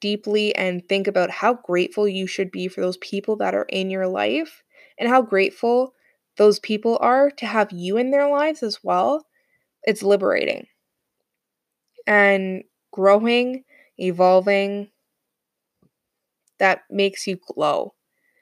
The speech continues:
It <laughs> truly is a growing and glowing moment. And it's something that we all need to go through. I highly suggest taking a look at the people that you surround yourself by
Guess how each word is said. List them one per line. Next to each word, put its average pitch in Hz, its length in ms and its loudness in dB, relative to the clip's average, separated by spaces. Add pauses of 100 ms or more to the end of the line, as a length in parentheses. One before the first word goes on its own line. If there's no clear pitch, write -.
(300)
It 202 220 2
<laughs> - 0 -
truly 233 580 2
is 180 200 2
a 185 60 -2
growing 170 600 -2
and 175 220 -6
glowing 170 600 -2
moment. 185 560 -4 (1120)
And 220 120 2
it's 226 100 -4
something 269 200 2
that 294 100 6
we 285 100 4
all 240 160 6
need 233 220 -4
to - 120 -12
go 208 200 2
through. - 300 -2 (360)
I 214 120 4
highly 202 380 2
suggest 190 460 -2
taking 202 480 -6 (100)
a 208 100 2
look 190 340 2
at 175 300 0 (500)
the 190 100 -2
people 202 320 0
that 202 120 2
you 226 100 -4
surround 185 360 -6
yourself - 340 -6
by - 340 -2